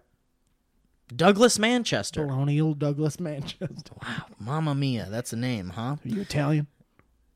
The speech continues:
Speaker 1: No, no. I'm sorry. It's just a
Speaker 2: Just
Speaker 1: Okay,
Speaker 2: like
Speaker 1: so,
Speaker 2: to play.
Speaker 1: s-, sir, um, so what, what, why are you visiting today?
Speaker 2: Uh, I told, as I told my woman, my, uh,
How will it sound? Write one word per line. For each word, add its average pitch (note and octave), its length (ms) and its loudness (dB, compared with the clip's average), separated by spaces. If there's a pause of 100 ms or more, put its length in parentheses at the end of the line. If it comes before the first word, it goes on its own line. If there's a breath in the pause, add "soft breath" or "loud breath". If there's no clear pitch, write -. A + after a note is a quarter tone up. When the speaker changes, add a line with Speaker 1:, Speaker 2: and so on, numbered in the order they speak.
(160)
Speaker 1:
No, D#3 280 4
no. G2 200 -6
I'm C3 120 -6
sorry. A2 400 0
It's G#2+ 160 -4
just - 220 -6
a G2 220 -6 (840)
Speaker 2:
Just F3+ 140 -2
Speaker 1:
Okay, E3 60 2
Speaker 2:
like C#3+ 80 2
Speaker 1:
so, F3+ 140 0
Speaker 2:
to D3+ 60 -4
play. D#3 200 2
Speaker 1:
s-, D#3+ 60 2 (420 loud breath)
sir, A#3 460 6
um, F#3 420 4
so G3 360 4
what, G3 340 4
what, G3+ 240 2
why D#3 220 -4
are F3+ 80 2
you G3 100 0
visiting A3 360 -4
today? F#2 340 -8 (180)
Speaker 2:
Uh, E3 120 2 (300)
I C3 40 -10
told, - 320 -12
as A2+ 120 -10
I A#2+ 80 -8
told A#2+ 240 -8
my C#3 100 -10
woman, B2 380 -4 (1300 soft breath)
my, C3 60 -18 (280)
uh, G#2+ 200 -14